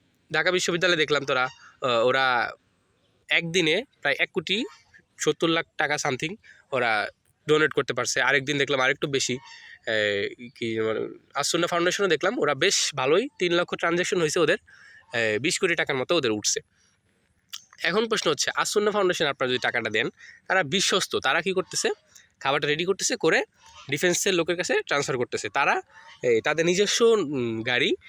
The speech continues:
নিজস্ব বোট, সব কিছু নিজের জিনিসগুলো দিয়ে তাদেরকে ভাড়া লাগতেছে না, তারা নিজে এটা সার্ভ করতেছে।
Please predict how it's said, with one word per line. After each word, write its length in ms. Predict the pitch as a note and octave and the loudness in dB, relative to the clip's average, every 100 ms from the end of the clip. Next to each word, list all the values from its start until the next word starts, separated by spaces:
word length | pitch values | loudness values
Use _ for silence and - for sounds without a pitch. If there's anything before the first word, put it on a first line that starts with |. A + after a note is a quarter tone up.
| - _ D3 | -20 _ -2
নিজস্ব 300 | D3+ - D#3 | 0 2 2
বোট, 280 | C#3 E3 - _ - _ - | 4 2 2 _ -20 _ -6
সব 100 | D#3 | -4
কিছু 220 | F#3+ F3+ | -4 -2
নিজের 300 | G3 G#3+ B3 G#3+ G3 E3+ | -2 0 -2 -2 -10 -10
জিনিসগুলো 480 | D3+ F#3 G3+ G3+ G#3+ | -4 -2 0 0 2
দিয়ে 180 | E3+ A#3 | 2 0
তাদেরকে 380 | D#3 D3+ C#3+ C#3+ | 0 -2 -2 -4
ভাড়া 240 | A#2 C3+ | -2 0
লাগতেছে 340 | E3 - E3 | 0 -2 -2
না, 80 | F3+ B3+ | -2 -2
তারা 160 | D3 C#3 | -2 0
নিজে 280 | D#3 F3+ | 0 0
এটা 200 | E3+ A#3 D#4 | 0 0 -2
সার্ভ 240 | - C#3 - | -4 -4 -4
করতেছে। 380 | C3 A2 - | -6 -4 -6